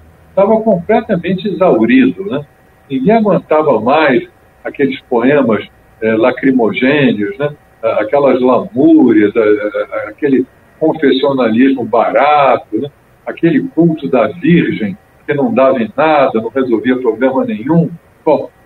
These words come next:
e aí surge, eh, o, o parnasianismo no Brasil, muito fiel a uma estética da origem dele, que é francesa, né? Fazendo, é, uma poesia muito distanciada,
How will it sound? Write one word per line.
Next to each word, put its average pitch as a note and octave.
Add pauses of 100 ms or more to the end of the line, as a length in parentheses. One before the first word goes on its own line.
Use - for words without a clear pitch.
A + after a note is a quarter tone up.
e G3
aí A#3
surge, G#3
eh, D#3
o, C3
o C3
parnasianismo C3
no F3+
Brasil, D3+ (540)
muito B3 (160)
fiel D#3 (540)
a C#3+
uma F3
estética D#3
da A#2+
origem A#2
dele, A2
que -
é G#2+
francesa, A2+
né? E3+ (420)
Fazendo, F3+
é, C3+ (320)
uma C3+
poesia A#2
muito E3+
distanciada, C3